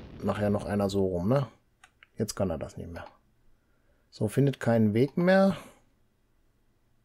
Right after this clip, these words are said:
Ich glaube, das Bild ist schon Vergangenheit. Der stand da und findet doch einen Weg, ne?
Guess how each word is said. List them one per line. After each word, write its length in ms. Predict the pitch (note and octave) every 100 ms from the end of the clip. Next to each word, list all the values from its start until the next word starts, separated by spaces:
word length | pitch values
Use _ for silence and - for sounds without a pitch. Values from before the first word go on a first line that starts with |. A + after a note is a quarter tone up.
| _ _ _ _ _ _ _ _ _ _
Ich 120 | -
glaube, 500 | - G2+ A2 A2 A#2 -
das 220 | A#2+ G#2
Bild 220 | - G#2+
ist 80 | G#2+
schon 380 | - G#2 G#2 G2
Vergangenheit. 680 | A2 G#2 G#2 F#2+ F#2 F#2 G2+
Der 120 | F#2+
stand 320 | - F#2+ F#2+
da 160 | G2 G2
und 140 | F#2+
findet 280 | G2 G2+ F#2
doch 140 | F#2 F2+
einen 120 | E2+
Weg, 220 | E2 -
ne? 180 | G#2+